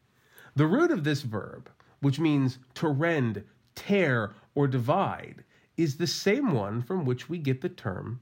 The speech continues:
schizophrenia. The kind of tearing being described here is positively natal.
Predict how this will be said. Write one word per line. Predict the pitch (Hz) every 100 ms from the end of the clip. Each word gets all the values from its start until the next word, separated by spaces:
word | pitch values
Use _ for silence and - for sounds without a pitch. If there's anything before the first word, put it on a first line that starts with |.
| _ _ -
schizophrenia. | - - 123 147 143 - 240 139 92 - - _ _ _ _ _ _ _ _ _ _ _ _ _ _ -
The | 147
kind | - - 226 302 311
of | 269 190 - _
tearing | - - - 202 180 113 - - - _ _ _ _ -
being | 190 185
described | 170 - - 208 214 247 240 208
here | 190 170
is | 147 135 - _ _ _ _ -
positively | - 269 311 262 202 226 175 175
natal. | 156 143 139 156 185 - 98 -